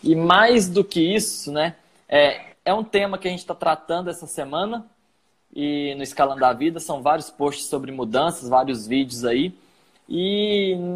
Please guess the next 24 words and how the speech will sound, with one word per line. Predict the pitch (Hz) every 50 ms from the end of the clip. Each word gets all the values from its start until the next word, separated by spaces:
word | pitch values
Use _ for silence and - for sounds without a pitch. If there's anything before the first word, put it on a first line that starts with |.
| 180 180 175
ninguém | 185 196 196 185 202 214
melhor | 226 233 220 208 208 214 208
do | 214 214
que | - 226
o | 220
Matheus, | 220 233 254 233 240 - 190 202 226 226 208 175
né, | 185 190
que | 190 - -
fez, | - 180 180 175
realizou | 185 175 175 143 175 180 180 175 160 151 185
uma | 185 190 196
grande | 180 147 123 135 151 170 190 220 226 196 202
mudança | 190 185 170 143 160 165 170 165 - -
esse | 165 156 - - 139
ano. | 127 135 151 165 165 151 _ _ _
Eu | 127 135 143 151
acompanhei, | 143 - 170 160 147 - 165 151 135 135 139 156
ele | 160 156
veio | 139 151 151
estruturando | 147 - - 147 147 - 151 151 156 156 151
desde | 139 127 147 175 214 240 247 226 196 175 165
o | 180
ano | 170 170 165
passado | - - 147 135 - - - 117 123 143 - -